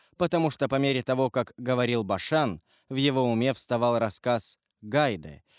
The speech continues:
и он вспоминал все, что рассказывала прекрасная гречанка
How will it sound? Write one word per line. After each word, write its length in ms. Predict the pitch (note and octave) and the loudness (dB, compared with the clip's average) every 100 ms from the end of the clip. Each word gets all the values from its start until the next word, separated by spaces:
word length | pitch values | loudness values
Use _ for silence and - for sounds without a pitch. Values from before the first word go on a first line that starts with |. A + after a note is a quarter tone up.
| _ | _
и 120 | E3 | 0
он 180 | D3+ D3+ | 2 2
вспоминал 600 | B2 - C3+ C3+ D3+ B2+ | -2 -2 0 2 2 0
все, 400 | - - C3+ C#3 - _ | -2 -2 0 0 -2 _
что 220 | - F3 | -2 0
рассказывала 680 | B2 - - B2 A#2 A#2 A#2 | 0 0 0 0 0 -2 -2
прекрасная 600 | A2+ A#2 A#2 G#2+ A#2 A2 | -4 -2 -2 0 -2 -2
гречанка 760 | G2 G2+ - E3 C3 - D#2+ | -4 -6 -2 0 0 -4 -12